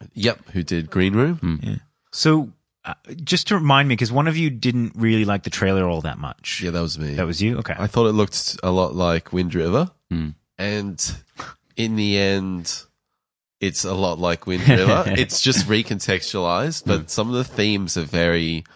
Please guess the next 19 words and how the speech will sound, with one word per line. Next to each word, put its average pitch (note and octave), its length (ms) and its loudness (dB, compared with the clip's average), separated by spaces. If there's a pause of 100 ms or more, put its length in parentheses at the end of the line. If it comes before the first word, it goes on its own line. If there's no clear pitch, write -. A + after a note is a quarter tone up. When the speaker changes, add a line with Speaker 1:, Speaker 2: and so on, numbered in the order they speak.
(420)
Speaker 1:
similar. G2+ 600 0
Speaker 2:
Mm-hmm. F2+ 160 -4 (680)
Speaker 1:
The, G2+ 640 2 (360)
the, A2 480 2
obviously A2 460 2
the F2+ 100 -4
scenery F#2+ 680 2
and E2+ 340 -2
the D#2+ 200 -4
photography D#2+ 720 -2
in D2+ 100 -4
Alaska D2 500 -2
is D2+ 180 -2
great, D#2 500 -2
and D2+ 140 -8
this D#2 200 -4
film E2 320 -4
has D#2 220 -4
a, D2 400 -2